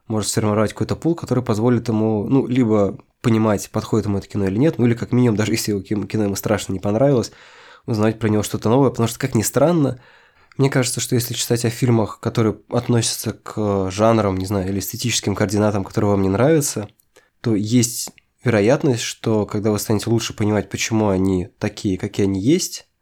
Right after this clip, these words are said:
ну, если это не объективно плохое кино, ну, субъективно плохое кино. А, в общем, если вы лучше будете понимать, э,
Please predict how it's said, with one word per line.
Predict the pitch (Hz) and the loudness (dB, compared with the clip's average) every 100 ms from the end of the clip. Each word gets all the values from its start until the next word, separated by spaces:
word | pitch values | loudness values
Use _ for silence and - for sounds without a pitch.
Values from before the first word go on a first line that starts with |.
| _ | _
ну, | 139 | 2
если | 113 - 110 | 2 0 0
это | 110 | 2
не | 101 | 2
объективно | 92 98 110 92 | 0 -2 -2 -2
плохое | 104 98 98 | -4 -6 -6
кино, | - 117 147 | -2 0 2
ну, | 123 120 - _ _ _ _ | 2 0 -4 _ _ _ _
субъективно | - 110 98 - 110 98 | -10 -6 -6 -2 0 0
плохое | - 95 104 - | -4 -10 -10 -12
кино. | - - _ _ _ | -16 -18 _ _ _
А, | 113 107 104 | 0 2 2
в | |
общем, | 123 147 | 2 4
если | 139 139 | 2 4
вы | |
лучше | 147 139 117 | 2 4 2
будете | 117 - | 0 0
понимать, | 110 117 101 - - | 0 2 0 -2 -8
э, | 113 104 98 95 | -6 -2 -2 -4